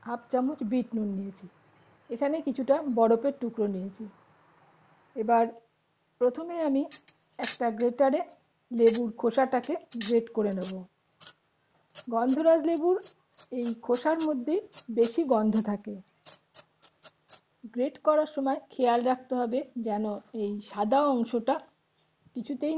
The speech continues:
না বের হয়, শুধু সবুজ অংশটাই grate করে নিয়ে নিতে হবে। সাদা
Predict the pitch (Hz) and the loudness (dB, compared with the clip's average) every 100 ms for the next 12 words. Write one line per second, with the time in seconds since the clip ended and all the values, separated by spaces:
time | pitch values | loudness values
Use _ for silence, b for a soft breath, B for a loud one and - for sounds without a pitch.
0 | 294 285 - _ _ 240 214 202 180 - | -2 -2 -8 _ _ 0 2 2 -2 -8
1 | 208 - _ _ - - - _ - - | -12 -18 _ _ -20 -20 -20 _ -18 -18
2 | - _ - - - 302 381 - 254 285 | -18 _ -20 -14 -8 -2 0 2 2 2
3 | 302 294 277 311 320 370 - _ _ - | 2 2 0 0 2 2 0 _ _ -20
4 | - - - _ _ _ - 233 240 240 | -20 -18 -20 _ _ _ -4 2 2 4
5 | 262 269 339 - 254 226 208 196 202 202 | 4 4 2 -4 -2 0 -2 -4 -6 -6
6 | 208 196 _ _ _ - - - - 240 | -10 -16 _ _ _ -20 -20 -14 -4 -2
7 | 262 | 0